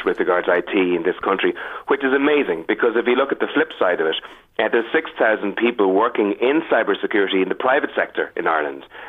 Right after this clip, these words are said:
There's four, there's over fifty international cybersecurity firms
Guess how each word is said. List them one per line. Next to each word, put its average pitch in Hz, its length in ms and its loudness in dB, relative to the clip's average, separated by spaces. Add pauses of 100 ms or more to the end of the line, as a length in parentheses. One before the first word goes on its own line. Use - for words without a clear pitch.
(180)
There's 104 160 -2
four, 139 240 2
there's 117 160 2
over 131 520 2 (140)
fifty 117 540 2 (320)
international 120 920 2 (160)
cybersecurity 110 840 0
firms 95 360 0